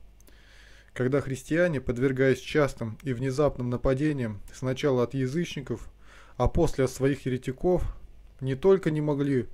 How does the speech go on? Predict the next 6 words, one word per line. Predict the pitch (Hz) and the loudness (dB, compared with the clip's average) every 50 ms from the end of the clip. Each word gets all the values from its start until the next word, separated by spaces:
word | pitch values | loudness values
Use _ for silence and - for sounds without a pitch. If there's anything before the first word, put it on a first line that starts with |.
| - - - - - - - - - - | -14 -18 -20 -20 -20 -20 -20 -20 -16 -6
устроять | 156 143 - - 143 151 151 156 151 143 131 - - - - - | -4 -4 -2 0 2 2 4 6 6 4 4 2 -4 -14 -16 -16
в | - | -10
своих | - - 135 143 143 127 | -4 -2 0 0 0 0
храмах | - - - 143 151 147 139 131 127 - | -2 0 0 2 4 2 2 0 -2 -4
престолов | - 135 135 131 - - 156 143 131 127 - | -4 -4 -4 -4 0 2 4 4 4 4 2
твёрдых, | - 139 139 147 143 131 113 113 104 - - - | -2 0 2 4 4 4 2 0 -4 -8 -10 -14